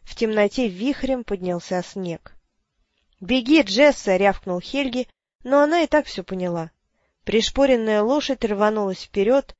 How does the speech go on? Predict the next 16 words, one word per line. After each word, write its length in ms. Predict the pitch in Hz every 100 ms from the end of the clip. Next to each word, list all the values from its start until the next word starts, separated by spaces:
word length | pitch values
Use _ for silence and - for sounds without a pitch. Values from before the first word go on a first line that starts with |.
| _ _ -
в 140 | 190
небо, 300 | 247 311 269
которое 380 | 240 226 226 220
словно 440 | - 247 254 240
раскололось, 800 | 226 - 247 247 254 220 170 - -
образовав 600 | 190 196 185 196 202 -
светящуюся 960 | 190 190 196 180 - 180 180 - 190
арку, 380 | 240 269 - 208 - - -
из 180 | 226 -
которой 380 | 233 226 226 233
искрами 640 | 254 285 - 254 233 226
рассыпалось 720 | 208 202 - 254 247 208 202
зеленое 600 | 175 190 196 247 226 185
и 120 | - 196
алое 340 | 185 180 185
пламя. 520 | - 190 175 160 160